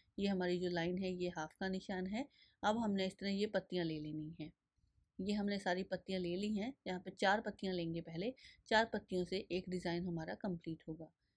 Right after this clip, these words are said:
इस तरह रखेंगे इनको, जैसे एक फ्लावर होता है, फ्लावर की तरह इनको ऐसे रखना है और सिल देना है।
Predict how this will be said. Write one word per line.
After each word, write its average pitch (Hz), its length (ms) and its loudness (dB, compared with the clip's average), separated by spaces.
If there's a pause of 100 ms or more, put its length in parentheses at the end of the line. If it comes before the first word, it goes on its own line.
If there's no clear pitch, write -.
(160)
इस 196 160 -2
तरह 214 260 -2
रखेंगे 185 400 -2
इनको, 180 260 0
जैसे 208 340 0
एक 214 120 -2
फ्लावर 180 380 2
होता 185 240 0
है, 180 220 -2 (360)
फ्लावर 208 320 4
की 240 140 0
तरह 190 200 0
इनको 180 320 0
ऐसे 170 200 -2
रखना 170 320 -2
है 202 220 -2
और 190 280 -2
सिल 170 300 0
देना 160 240 -6
है। 156 220 -12